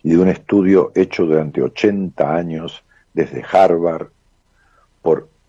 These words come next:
profesionales de diferente índole, medicina, psiquiatría, psicología, biología, sociología, etcétera,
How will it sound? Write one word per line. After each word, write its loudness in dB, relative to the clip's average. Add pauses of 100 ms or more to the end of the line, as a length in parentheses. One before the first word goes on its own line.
(140)
profesionales -6
de -6
diferente -2
índole, -6 (140)
medicina, 0
psiquiatría, 0
psicología, -4 (300)
biología, 2
sociología, -2 (480)
etcétera, -2